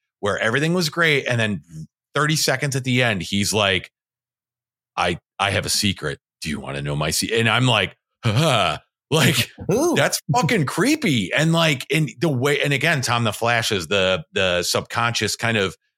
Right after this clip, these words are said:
Speaker 1: there's the fiend. It, it was very Pazuzu in, um, uh, The Exorcist, where it was like little flashes.
Speaker 2: Oh, yeah.
Speaker 1: And it was just, man, oh, man. And so I think that kind of transitions into, you know, the next thing, similar to what we did with Funk, is why,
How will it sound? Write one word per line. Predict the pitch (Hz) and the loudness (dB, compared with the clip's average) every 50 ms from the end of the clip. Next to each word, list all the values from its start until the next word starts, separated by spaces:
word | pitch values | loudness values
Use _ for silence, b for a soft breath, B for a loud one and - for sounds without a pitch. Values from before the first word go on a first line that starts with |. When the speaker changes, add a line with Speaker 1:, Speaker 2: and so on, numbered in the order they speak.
| _ _ - | _ _ -4
Speaker 1:
there's | 107 117 117 92 | -2 0 0 0
the | 92 101 | -2 -6
fiend. | - - 120 117 101 92 101 98 | -6 -4 -2 -2 0 0 -2 -2
It, | 87 90 - | -4 -4 -4
it | 110 110 | -6 -4
was | 110 113 101 80 | -4 -2 -2 -2
very | 92 117 127 127 127 120 98 | 0 0 2 2 2 0 0
Pazuzu | 80 107 104 - 120 131 120 92 85 90 80 78 - - | -2 -2 -2 0 2 2 2 2 0 -2 -2 -4 -6 -6
in, | 90 90 87 90 85 85 87 87 82 - | -4 -4 -4 -2 -4 -4 -6 -6 -6 -4
um, | 104 92 90 90 87 87 82 80 78 73 - _ _ _ _ _ _ _ - - _ _ | -2 0 0 0 0 -2 -4 -6 -8 -10 -14 _ _ _ _ _ _ _ -20 -20 _ _
uh, | 92 90 85 82 | -6 -4 -4 -2
The | 82 95 107 113 | -2 -2 -2 -2
Exorcist, | 123 - - 101 - - 76 73 69 - - | -2 -2 -4 -4 -4 -4 -4 -6 -6 -6 -6
where | 92 95 90 | -4 -4 -4
it | |
was | 101 95 85 | -2 -2 -2
like | 92 87 - - | -2 -4 -4 -4
little | 110 110 101 | -4 -4 -2
flashes. | - - 98 98 95 98 98 - 87 85 76 65 - 143 143 | -4 -4 -2 -2 0 0 -2 -2 -4 -6 -6 -6 -6 -4 -2
Speaker 2:
Oh, | 123 175 208 | 0 0 0
yeah. | 190 120 104 92 - - _ - | 0 0 0 -2 -4 -8 _ -4
Speaker 1:
And | 107 110 107 101 98 90 | -2 0 0 0 0 0
it | - 120 120 107 101 | 0 0 0 0 0
was | 131 120 101 | 0 0 0
just, | - - 120 107 90 - - _ - | 0 0 0 0 -2 -4 -8 _ -8
man, | 98 101 104 104 95 85 | -4 -2 -2 -2 -2 -2
oh, | 85 80 80 | -2 -4 -2
man. | 85 101 113 113 110 104 | -2 -2 0 0 0 -2
And | 95 95 104 110 101 | -2 -2 -2 -2 0
so | - - 127 120 113 98 - _ _ _ _ _ _ _ _ _ _ _ _ _ _ _ _ _ | 0 0 2 2 0 0 -4 _ _ _ _ _ _ _ _ _ _ _ _ _ _ _ _ _
I | 120 120 | -4 -4
think | - - 147 135 | -2 -2 -2 0
that | 135 127 120 | 0 0 0
kind | 123 123 120 110 | 0 0 0 0
of | 101 | -2
transitions | - 110 110 98 78 110 104 - 107 104 85 85 | -2 -2 -2 0 0 0 0 0 -2 -2 -2 -2
into, | 98 98 95 - - 95 90 80 78 69 - b b b b b b b | -2 -2 -2 -2 -2 -2 -2 -2 -4 -6 -10 b b b b b b b
you | - 107 | -6 -4
know, | 101 104 | -2 -2
the | 95 95 | -2 0
next | 92 101 104 - - | 0 0 -2 -2 -4
thing, | 101 90 82 | -4 -4 -2
similar | - - 117 117 120 113 104 | -2 0 0 2 2 2 2
to | 101 101 | 0 0
what | 101 95 | 0 -2
we | 95 98 87 | -2 -2 -2
did | 95 95 78 | -2 -2 -4
with | 80 85 - | -4 -8 -8
Funk, | - - 101 87 85 80 90 | -6 -4 -2 -2 -2 -2 -4
is | 78 71 | -6 -4
why, | 73 98 104 104 104 104 101 101 104 104 85 | -2 0 0 2 2 2 0 0 0 -2 -2